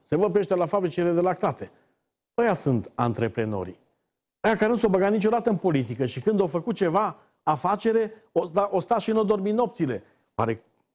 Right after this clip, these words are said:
cât am de plătit la stat? Când, când e ziua de salarii la oameni? Mai trebuie să iau niște utilaje? Să găsesc o piață? Cum mai deschid un magazin? Mai trebuie să angajez doi contabili? Iar au schimbat ăștia legea. Ce dracu se schimbă legea așa de repede?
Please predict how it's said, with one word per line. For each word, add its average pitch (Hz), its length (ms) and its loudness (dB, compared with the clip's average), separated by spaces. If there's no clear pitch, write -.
cât 135 160 -2
am 143 120 0
de 147 100 0
plătit 151 260 -4
la 143 240 2
stat? 117 400 -6
Când, 135 320 -2
când 135 140 -2
e 147 60 2
ziua 147 220 2
de 147 80 0
salarii 147 360 0
la 151 100 2
oameni? 107 380 -2
Mai 117 140 -2
trebuie 143 240 0
să 127 60 0
iau 143 140 2
niște 139 220 -2
utilaje? 127 680 -2
Să - 180 -6
găsesc 113 340 -2
o 135 60 -2
piață? 131 600 -2
Cum 139 100 0
mai 156 120 2
deschid 151 260 0
un 156 80 2
magazin? 151 420 2
Mai 110 120 -2
trebuie 131 120 0
să 160 100 0
angajez 135 300 0
doi 147 120 0
contabili? 139 540 -2
Iar 139 100 2
au 156 60 -4
schimbat 160 320 -4
ăștia 160 220 -4
legea. 127 300 -2
Ce 156 140 -6
dracu 151 260 0
se 147 100 -8
schimbă 156 280 -2
legea 151 160 0
așa 151 160 -2
de 151 80 0
repede? 131 420 -2